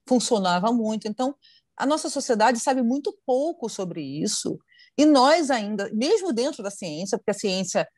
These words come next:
ela é maravilhosa, mas ela é tão limitada quanto qualquer outra coisa. Quem sabe método científico, especialmente em áreas que não são ciências naturais, né, por,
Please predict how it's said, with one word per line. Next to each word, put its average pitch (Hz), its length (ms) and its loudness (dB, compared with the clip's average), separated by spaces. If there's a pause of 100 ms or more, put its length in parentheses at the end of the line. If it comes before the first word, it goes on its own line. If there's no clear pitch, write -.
(160)
ela 185 180 4
é - 20 4
maravilhosa, 202 580 2
mas 294 140 -2
ela 277 120 0
é 277 60 0
tão 269 320 -4
limitada 254 540 0
quanto 254 280 -8
qualquer 247 460 2
outra 285 200 -4
coisa. 226 440 -6
Quem 196 380 -6
sabe 247 520 2
método 156 360 -2
científico, 202 580 -6 (300)
especialmente 262 840 4
em 220 160 2
áreas 165 300 2
que 208 80 -6
não 190 100 0
são 180 260 -4 (200)
ciências 185 400 0
naturais, 202 720 2
né, 160 200 -8
por, 160 160 -10